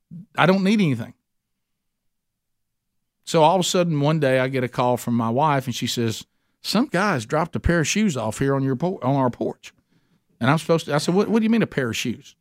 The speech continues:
"He said he wanted to give you something. He, he was dropping you off a gift." So what did I do? I call this person. I say, "What, what, what's up with the shoes? Most comfortable shoes you ever wear." I said, "I don't need any shoes."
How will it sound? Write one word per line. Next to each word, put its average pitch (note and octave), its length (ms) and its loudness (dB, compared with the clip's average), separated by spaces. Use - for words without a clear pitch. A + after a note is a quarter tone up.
"He B2+ 160 -4
said C#3+ 280 0
he C#3+ 100 4
wanted D#3 280 2
to E3+ 60 2
give G3+ 200 2
you G3 80 4
something. A2+ 320 -2
He, G#2 120 -2
he A2 100 2
was G2+ 100 -2
dropping B2 320 0
you C3+ 60 2
off D3+ 180 0
a - 20 -6
gift." F3+ 320 0
So B2+ 240 0
what C#3 160 2
did D3+ 140 -2
I E3+ 100 0
do? - 280 -8
I A#2+ 100 -2
call B2+ 300 2
this D#3+ 140 0
person. B2+ 360 -2
I C3+ 60 2
say, B2+ 400 -2
"What, D3+ 240 0
what, D#3 220 -2
what's D#3+ 260 -2
up D#3+ 100 0
with C#3 140 -4
the C3 60 -4
shoes? - 440 -6
Most - 180 4
comfortable F3 300 2
shoes F3+ 260 0
you E3+ 60 2
ever F3 160 4
wear." D3+ 320 0
I B2+ 80 -2
said, - 500 -8
"I C#3+ 60 2
don't F3 140 4
need A#3+ 160 4
any A3+ 100 4
shoes." - 420 -6